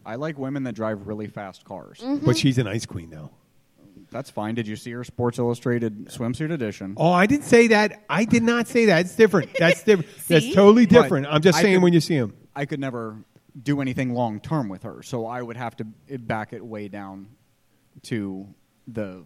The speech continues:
Speaker 1: lower
Speaker 3: Yeah.
Speaker 1: level of it.
Speaker 2: Right.
Speaker 1: It doesn't mean that I wouldn't explore that.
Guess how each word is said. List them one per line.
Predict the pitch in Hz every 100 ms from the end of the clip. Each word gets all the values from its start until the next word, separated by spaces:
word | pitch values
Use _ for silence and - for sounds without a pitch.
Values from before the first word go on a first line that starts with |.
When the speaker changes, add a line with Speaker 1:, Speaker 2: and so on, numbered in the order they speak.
| 110
Speaker 1:
lower | 127 110 104 92 98
Speaker 3:
Yeah. | 98
Speaker 1:
level | 101 78 62
of | 98
it. | -
Speaker 2:
Right. | 208 104 - _ _ _ _ _ _ _ _ _ _ _ _ _ -
Speaker 1:
It | 117
doesn't | 131 120 110
mean | 110 110
that | 104
I | 101
wouldn't | 101 95 92
explore | - - - 104 92
that. | 64 50